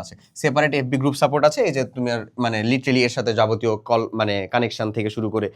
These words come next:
যাবতীয় গাইডেন্স নেওয়ার জন্য সব কিছু ওখানে দেওয়া। এখানে আসলে যেটার কথা বলতেছি, ইংরেজিতে দশটা মার্ক এখানে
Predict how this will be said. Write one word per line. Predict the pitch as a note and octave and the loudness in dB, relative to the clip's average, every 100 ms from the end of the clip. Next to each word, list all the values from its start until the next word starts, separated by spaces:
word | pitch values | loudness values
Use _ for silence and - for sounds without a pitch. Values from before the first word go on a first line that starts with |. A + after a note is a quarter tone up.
| - - C3 | -12 0 4
যাবতীয় | A#2+ A2+ G#2+ | 4 4 4
গাইডেন্স | A2 G#2+ G#2 G2+ | 4 4 -2 0
নেওয়ার | F#2+ F#2 | 0 0
জন্য | G2 F2 - | -4 -8 -4
সব | E3 C3 | -4 -2
কিছু | - G2+ | -4 -4
ওখানে | G2+ F2 | -4 -6
দেওয়া। | D#2+ _ - - - | -8 _ -20 -8 2
এখানে | F#3+ A3 | 6 8
আসলে | G3 F3 | 6 4
যেটার | E3 D3+ | 4 4
কথা | E3 C3 | 2 0
বলতেছি, | A#2 A2+ - - _ _ A3 | -2 -6 -10 -14 _ _ 2
ইংরেজিতে | B3 B3 A3 A3 G#3 D#3 | 4 4 4 2 4 4
দশটা | F3+ - F#3 D#3+ | 4 4 4 4
মার্ক | G#3 D#3+ | 2 0
এখানে | D#3 D#3+ | -2 -2